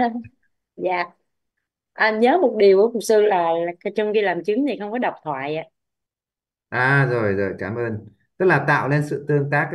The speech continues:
Speaker 2: tránh độc thoại, thay vì cứ mình mang tính chất là giảng, là mình chỉ trao đổi với nhau thôi. Chia sẻ, mang tính chất chia sẻ và trao đổi,
Speaker 1: Dạ.
Speaker 2: tạo ra sự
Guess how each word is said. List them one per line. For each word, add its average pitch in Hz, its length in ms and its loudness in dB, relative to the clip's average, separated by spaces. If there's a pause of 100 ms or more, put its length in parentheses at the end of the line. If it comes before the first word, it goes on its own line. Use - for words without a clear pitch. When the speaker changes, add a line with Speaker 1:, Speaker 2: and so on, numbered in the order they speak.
(120)
Speaker 2:
tránh 135 200 -8
độc 143 200 -10
thoại, 107 260 -8
thay 127 180 -4
vì 123 260 -2
cứ 139 360 2
mình 113 400 -4
mang 123 180 -6
tính 131 140 -8
chất 175 120 -4
là 135 100 -2
giảng, 95 500 -4 (240)
là 104 160 -8
mình 104 220 -6
chỉ 95 240 -6 (680)
trao 127 220 0
đổi 117 220 0
với 104 100 -4
nhau 113 340 -8
thôi. 107 140 -10 (220)
Chia 151 220 0 (120)
sẻ, 101 400 -2 (100)
mang 117 220 -6
tính 120 140 -10
chất 160 160 -2
chia 131 200 -2
sẻ 110 240 -4
và 90 140 -6
trao 110 200 -8
đổi, 98 240 -4
Speaker 1:
Dạ. 98 80 -4
Speaker 2:
tạo 92 140 -8
ra 107 60 -8
sự 110 120 -16